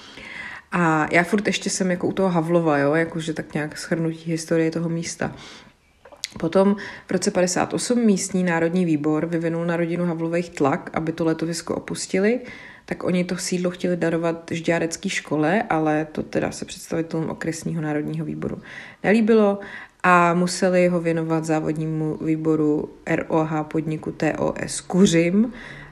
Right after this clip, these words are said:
a cena byla odhadovaná na sedmdesát tisíc korun a samozřejmě, že Havlovým z toho nikdo nic nedal. V roce devatenáct set šedesát to pak přestavili na pionýrský tábor a v roce šedesát dva tu vilu nechal správce zbourat.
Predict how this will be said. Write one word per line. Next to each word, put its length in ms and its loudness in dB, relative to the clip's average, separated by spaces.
a 500 0
cena 240 -4
byla 160 2
odhadovaná 580 0
na 240 -4
sedmdesát 560 -2
tisíc 300 -8
korun 320 -2
a 40 -6
samozřejmě, 440 -6
že 100 -4
Havlovým 500 -4
z 100 -12
toho 180 -4
nikdo 260 -4
nic 240 -6
nedal. 360 4
V 60 -2
roce 240 6
devatenáct 440 4
set 140 -6
šedesát 440 4
to 100 0
pak 140 0
přestavili 460 2
na 80 2
pionýrský 640 -2
tábor 640 4
a 140 -2
v 60 -2
roce 280 -2
šedesát 520 -4
dva 400 2
tu 200 -8
vilu 460 2
nechal 240 -8
správce 420 -8
zbourat. 640 0